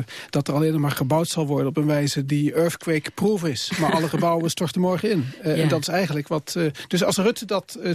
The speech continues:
Speaker 1: te zeer als overwinning presenteert, eh, dan geeft hij, eh, waarschijnlijk invloed weg op, eh, het belangrijke vraagstuk... van hoe je nu controle krijgt op dit moment.
Speaker 2: Ja, want, eh,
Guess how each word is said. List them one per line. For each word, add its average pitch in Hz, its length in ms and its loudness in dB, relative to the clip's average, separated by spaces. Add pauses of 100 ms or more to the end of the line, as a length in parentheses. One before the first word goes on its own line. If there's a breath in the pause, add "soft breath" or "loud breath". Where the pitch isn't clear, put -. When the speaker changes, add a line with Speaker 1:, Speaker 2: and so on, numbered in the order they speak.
Speaker 1:
te 240 180 4
zeer 175 440 2
als 151 320 -2
overwinning 160 380 2 (480)
presenteert, 147 680 0 (540 loud breath)
eh, 165 220 2
dan 170 160 2
geeft - 360 -2
hij, 160 480 2
eh, 156 60 -2 (280)
waarschijnlijk 170 420 0
invloed 185 360 2
weg 175 400 -2 (340 loud breath)
op, 165 280 0 (200)
eh, 156 220 2
het 151 120 -2
belangrijke 160 480 0
vraagstuk... 160 460 0
van 180 120 -2
hoe 170 180 4
je 160 60 4
nu 214 140 4
controle 165 400 0
krijgt 120 280 -4
op 131 60 -2
dit 131 120 2
moment. 165 380 0
Speaker 2:
Ja, 196 320 2 (320 loud breath)
want, 233 360 0
eh, - 240 -2